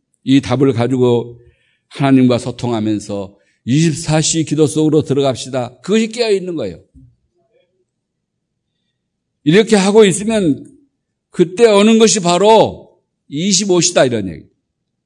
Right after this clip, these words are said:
놀랍게도 나의 한계를 넘어서는 응답이 오기 시작을 하는데, 그 내 능력이 아니요,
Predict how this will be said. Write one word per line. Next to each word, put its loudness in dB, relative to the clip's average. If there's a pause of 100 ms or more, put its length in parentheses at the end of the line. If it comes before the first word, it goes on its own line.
(1700)
놀랍게도 0
나의 2
한계를 -2
넘어서는 0
응답이 2
오기 0
시작을 0
하는데, 0 (680)
그 2
내 2
능력이 2
아니요, -2